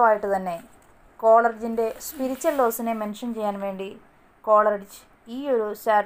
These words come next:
പാട്രിക് സ്പെൻസർ എന്ന ഈ ബാലഡിലെ ലൈൻസ് യൂസ് ചെയ്തിട്ടുള്ളതായിട്ട് നമുക്ക് കാണാം. ഇതിലെ വരികൾ നമ്മൾ ഒന്ന് പരിശോധിക്കുകയാണെങ്കിൽ ഒരു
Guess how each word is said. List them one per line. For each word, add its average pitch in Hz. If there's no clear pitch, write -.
പാട്രിക് 214
സ്പെൻസർ 247
എന്ന 202
ഈ -
ബാലഡിലെ 190
ലൈൻസ് 202
യൂസ് 208
ചെയ്തിട്ടുള്ളതായിട്ട് 185
നമുക്ക് 170
കാണാം. 175
ഇതിലെ 370
വരികൾ 262
നമ്മൾ 247
ഒന്ന് 233
പരിശോധിക്കുകയാണെങ്കിൽ 202
ഒരു 302